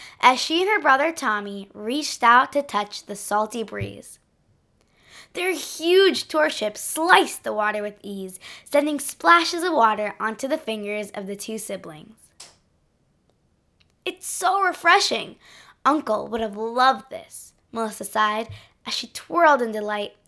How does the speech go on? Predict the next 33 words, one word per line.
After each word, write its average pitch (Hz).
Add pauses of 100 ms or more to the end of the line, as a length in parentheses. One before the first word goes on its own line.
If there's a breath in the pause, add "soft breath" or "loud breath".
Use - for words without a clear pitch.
on 214
the 208
ship's 233
deck. 196 (1200)
"I 403 (100)
know! 403 (280 loud breath)
He 349
would 370
have 302
loved 349
the 226
fishing, 403 (260 soft breath)
the 220
boating, 370
the 220
rafting 320
boats, 381 (160)
and 285
the 370
sea 277
life. 233 (480)
Plus, 440 (220)
all 240
the 262
great 330
food," 339 (440 soft breath)
Tommy 226
replied, 226 (180)
snapping 220
pictures 220
of 214
the 202
sea. 269